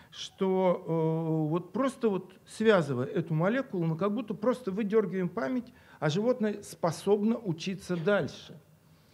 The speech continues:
А, основой этого, я не буду объяснять детали, но сейчас есть молекулярная гипотеза,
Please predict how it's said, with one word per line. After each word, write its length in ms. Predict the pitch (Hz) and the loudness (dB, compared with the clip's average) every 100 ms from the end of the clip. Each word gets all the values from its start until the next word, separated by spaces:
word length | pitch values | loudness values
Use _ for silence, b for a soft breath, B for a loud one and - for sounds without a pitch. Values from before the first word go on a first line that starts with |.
| b b b b | b b b b
А, 580 | - 160 160 147 135 - - | -4 0 2 2 -2 -6 -2
основой 580 | 208 214 262 254 220 | -2 0 0 4 4
этого, 240 | 175 - 156 | 2 0 -4
я 180 | 160 214 | 0 0
не 120 | 233 | 0
буду 260 | 202 190 | 0 2
объяснять 540 | 175 156 165 185 175 143 | 2 0 -2 0 0 0
детали, 440 | 156 160 220 220 | -4 0 0 2
но 120 | 170 | 0
сейчас 340 | 135 - 180 - | -2 -4 -4 -4
есть 160 | 165 | -4
молекулярная 720 | 165 165 170 196 190 185 170 | -2 -2 -2 0 2 2 2
гипотеза, 580 | 151 156 190 190 180 - | 0 -4 -2 -4 -2 -6